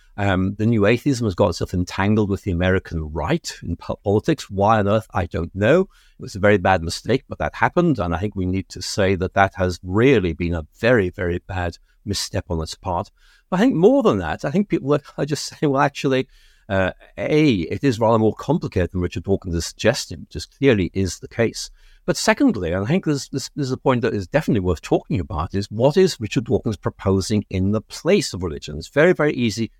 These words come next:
to critique, and we see that, I think, very powerfully in both Dawkins and Hitchens, but what is the alternative that they are proposing? Because Dawkins would very often say, "Look, you know,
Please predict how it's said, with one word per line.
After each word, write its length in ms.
to 120
critique, 560
and 120
we 60
see 240
that, 300
I 80
think, 220
very 160
powerfully 500
in 80
both 220
Dawkins 480
and 120
Hitchens, 460
but 180
what 260
is 200
the 80
alternative 720
that 140
they 80
are 160
proposing? 880
Because 260
Dawkins 340
would 120
very 100
often 300
say, 300
"Look, 240
you 100
know, 180